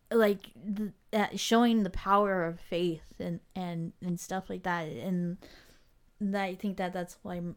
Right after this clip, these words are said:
me, it's another reason why people have latched on to this movie is because, like, it's just, like,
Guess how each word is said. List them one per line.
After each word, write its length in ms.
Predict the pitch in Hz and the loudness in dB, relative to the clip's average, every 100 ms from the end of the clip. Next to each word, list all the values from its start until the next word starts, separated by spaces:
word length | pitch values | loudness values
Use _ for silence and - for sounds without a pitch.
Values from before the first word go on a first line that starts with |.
| - | -4
me, 320 | 190 190 190 - | -2 -2 -6 -12
it's 200 | - - | -14 -8
another 360 | 196 190 196 | -4 -2 -2
reason 320 | 190 180 185 175 | -2 -4 -4 -4
why 180 | 170 175 | -2 -4
people 340 | - 180 175 | -4 -4 -4
have 120 | 165 | -4
latched 440 | 175 156 156 - 185 | -2 -4 -4 -8 -6
on 180 | 185 196 | -4 -4
to 120 | 202 | -6
this 200 | 170 - | -10 -8
movie 480 | 160 160 180 220 175 | -8 -6 -6 -4 -4
is 120 | 160 | -6
because, 400 | - 170 175 170 | -10 -10 -8 -6
like, 160 | 170 165 | -8 -6
it's 340 | 156 - - | -8 -8 -10
just, 260 | 196 196 - | -10 -8 -2
like, 200 | 202 | -2